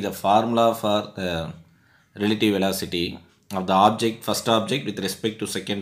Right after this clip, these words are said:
object, that is V of A B, V A B vector is equal to V A vector plus V B vector. So,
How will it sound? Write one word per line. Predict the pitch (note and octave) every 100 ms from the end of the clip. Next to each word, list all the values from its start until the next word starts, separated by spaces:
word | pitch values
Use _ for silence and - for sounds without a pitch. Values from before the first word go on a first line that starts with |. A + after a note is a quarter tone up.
| F#2
object, | D#2+ D3+ - - _ _ _ _ -
that | F#2+ G#2+
is | - G#2+
V | A#2 B2 A#2+
of | A2+ - F#2+ G2+
A | G#2+ F#2+
B, | G2 F#2
V | G2+ A2+ A#2 G#2+
A | G#2+ G2
B | A2+ G2
vector | F#2 - G#2+ G2+
is | F#2
equal | F#2+ G2 F#2+
to | F#2+ - F#2+
V | G#2+ A2 A2+
A | G#2
vector | G2 B2+ C3+ -
plus | A2+ -
V | G2 F#2+ F#2+ G2
B | G2+ E2+
vector. | E2 E2 D#2 - _ _ _ _ _
So, | -